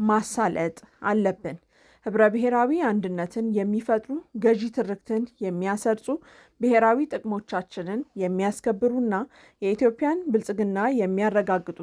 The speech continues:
ተግባራትን ባለ ማሰለስ በየአካባቢያችን ተግተን ማከናወን ያስፈልገናል። የክረምት የበጎ ፍቃድ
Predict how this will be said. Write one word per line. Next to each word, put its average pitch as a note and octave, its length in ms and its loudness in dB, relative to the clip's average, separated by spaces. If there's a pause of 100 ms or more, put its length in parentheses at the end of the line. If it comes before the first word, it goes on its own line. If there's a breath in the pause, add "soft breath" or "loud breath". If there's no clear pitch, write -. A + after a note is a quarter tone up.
ተግባራትን F#3+ 720 -2 (200)
ባለ G3+ 300 2 (720 loud breath)
ማሰለስ A3 580 2 (220)
በየአካባቢያችን G#3 1080 0 (120)
ተግተን A3+ 460 -2
ማከናወን F#3 600 -2 (240)
ያስፈልገናል። F#3 840 -2 (540 soft breath)
የክረምት B3+ 480 2
የበጎ G#3 420 0
ፍቃድ F3+ 440 -2